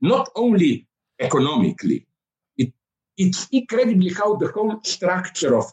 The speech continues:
wealth distribution, not only poor, the poor are much poorer, the rich are much richer, but also how, uh, uh, how the seats of economic power,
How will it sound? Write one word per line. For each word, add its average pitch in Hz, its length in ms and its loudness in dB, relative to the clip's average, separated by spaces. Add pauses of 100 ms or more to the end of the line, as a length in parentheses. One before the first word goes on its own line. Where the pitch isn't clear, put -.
(160)
wealth 139 460 0
distribution, 104 1000 -2 (100)
not 202 260 0
only 151 480 0 (480)
poor, 165 400 2 (320)
the - 120 0
poor 170 260 2
are 131 140 0
much 151 340 -2
poorer, 127 560 2 (280)
the 127 100 -2
rich 180 280 2
are 135 160 0
much 139 400 -2
richer, 139 560 0 (160)
but 139 260 -6
also 180 460 0
how, 165 440 0 (560)
uh, 120 40 2 (300)
uh, 110 220 -2 (320)
how 139 380 2 (800)
the 151 120 2
seats - 640 0
of 123 280 0 (500)
economic 139 600 2
power, 104 440 0